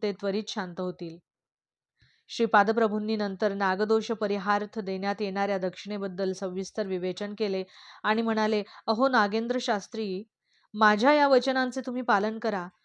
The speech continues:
लोककल्याणासाठीच नागशास्त्र विद्येचा उपयोग करा." दत्त आराधना करणाऱ्या भक्तांना मिळणारे विशेष फळ. श्री पादप्रभू म्हणाले,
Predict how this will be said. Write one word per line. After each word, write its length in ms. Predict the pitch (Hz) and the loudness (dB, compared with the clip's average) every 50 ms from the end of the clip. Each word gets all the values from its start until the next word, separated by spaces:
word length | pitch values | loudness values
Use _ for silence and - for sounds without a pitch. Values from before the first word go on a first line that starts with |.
| _ _ _ _ | _ _ _ _
लोककल्याणासाठीच 1300 | 220 220 233 240 240 294 294 - 285 277 269 269 262 262 269 262 262 262 226 208 - 247 233 220 196 - 214 | 4 6 6 6 6 6 4 4 4 6 8 6 6 6 4 4 4 4 4 4 2 -2 -6 -6 -8 -8 -4
नागशास्त्र 680 | 214 196 202 202 226 233 - 247 214 202 - - 233 | -2 -2 -2 -2 -2 -2 0 -2 -2 -2 -2 -4 -4
विद्येचा 480 | 214 202 190 175 196 196 190 - 226 208 | -2 -2 -2 -2 -2 -4 -2 -2 0 0
उपयोग 360 | 190 180 - 190 190 196 196 - | 0 0 -2 -4 -4 -4 -6 -6
करा." 220 | - 185 165 143 135 - _ _ _ _ _ _ _ _ _ _ _ _ _ _ _ _ _ _ 190 | -8 -8 -8 -10 -12 -16 _ _ _ _ _ _ _ _ _ _ _ _ _ _ _ _ _ _ -4
दत्त 320 | 185 208 196 202 _ - | -2 -2 -2 0 _ 4
आराधना 540 | 247 226 214 214 208 208 196 214 208 214 214 | 6 6 6 6 4 2 0 0 -2 -2 -2
करणाऱ्या 460 | - 220 196 190 190 190 185 196 196 | -2 -2 -2 -2 -2 -2 -2 -2 -2
भक्तांना 500 | 190 190 - - - 202 196 190 196 196 | -4 -6 -6 -6 -6 -4 -4 -4 -6 -6
मिळणारे 420 | 190 185 185 185 180 185 185 202 | -6 -6 -6 -4 -4 -4 -4 -4
विशेष 380 | 190 185 175 - - 190 190 - | -6 -6 -8 -6 -8 -8 -8 -10
फळ. 240 | - - 190 160 151 - _ _ _ _ _ _ _ _ _ _ _ _ _ _ _ _ _ _ _ _ - | -12 -12 -12 -12 -12 -14 _ _ _ _ _ _ _ _ _ _ _ _ _ _ _ _ _ _ _ _ -16
श्री 200 | - - 254 262 | -6 -2 0 4
पादप्रभू 540 | 220 240 214 220 240 226 247 247 226 233 226 | 6 6 8 8 6 6 4 4 4 4 2
म्हणाले, 460 | 226 214 208 208 214 220 208 196 | 0 2 2 2 2 2 0 -2